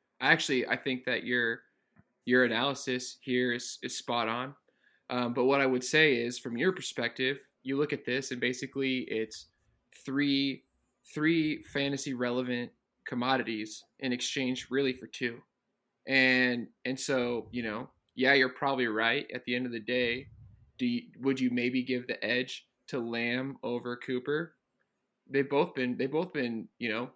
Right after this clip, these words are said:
they've both been perfectly, perfectly fine for, uh, for fantasy purposes. You're gonna keep 'em in your lineup regardless, but, um, you know,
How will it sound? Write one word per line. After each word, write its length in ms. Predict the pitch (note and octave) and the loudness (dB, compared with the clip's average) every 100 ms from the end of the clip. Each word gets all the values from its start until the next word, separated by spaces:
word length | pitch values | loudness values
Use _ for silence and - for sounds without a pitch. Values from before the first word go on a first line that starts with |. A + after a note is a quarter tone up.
| - | -6
they've 120 | C3 | 0
both 220 | D3 E3 | 0 0
been 320 | D3+ C3 A2+ - _ _ | 0 0 -2 -8 _ _
perfectly, 440 | - F#3+ F#3 C#3 B2+ - _ | 0 0 0 -6 -6 -8 _
perfectly 400 | F3 E3+ - B2+ | -4 -2 -2 -6
fine 500 | - D3 C3 B2 C#3 - _ | -2 -2 0 -4 -6 -12 _
for, 260 | C3 B2 A#2 | -2 0 0
uh, 180 | A#2 G#2+ | -4 -6
for 140 | B2+ | -4
fantasy 300 | C#3 D3+ C3 | 0 0 0
purposes. 560 | B2 B2+ - - B2+ C3 | -6 -8 -8 -4 -4 -2
You're 100 | B2 | -2
gonna 160 | C3 | -4
keep 220 | B2 C#3 | -4 -6
'em 100 | B2+ | -4
in 80 | B2 | -4
your 120 | A2+ | -4
lineup 340 | A2 C3 B2 A#2+ | -2 0 0 -2
regardless, 640 | A2+ A2 C3 B2 G#2+ C3 - | -6 -2 0 0 -2 -6 -8
but, 200 | B2+ A#2+ | -4 -2
um, 320 | A#2 A#2 A2+ - _ - _ _ _ - | -2 -4 -6 -10 _ -20 _ _ _ -6
you 80 | A#2+ | 0
know, 200 | B2+ | 0